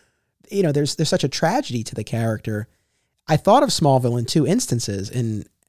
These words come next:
in Action nine hundred. So the first is at the beginning when he and, I think it's that one, or it might be the one before. When, it might be the one before, where he and Lois first go into space,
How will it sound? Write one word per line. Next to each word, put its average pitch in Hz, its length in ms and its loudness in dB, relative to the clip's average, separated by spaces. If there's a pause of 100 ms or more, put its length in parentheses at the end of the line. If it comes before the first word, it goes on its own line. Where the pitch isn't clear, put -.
(200)
in 120 140 -2
Action 120 360 -4
nine 110 200 -6
hundred. 113 400 -4
So 139 160 0
the 131 80 -2
first 190 380 0
is 139 100 0
at 139 140 -2
the 123 80 -4
beginning 131 460 0
when 117 280 -4
he 123 380 0
and, 110 400 -6 (400)
I - 40 -20
think 202 160 0
it's 202 120 2
that 151 180 -2
one, 139 100 -4
or 127 60 -4
it 131 40 0
might 147 120 4
be 170 80 4
the 139 80 4
one 127 160 -2
before. 113 460 -8 (300)
When, 135 120 -2
it - 160 -16
might 139 140 0
be 135 80 2
the 127 40 2
one 110 140 -2
before, 101 280 -6
where 107 100 -4
he 151 100 4
and 131 100 2
Lois 123 300 2
first 123 260 0
go 120 220 0
into 123 220 -6
space, 120 480 -2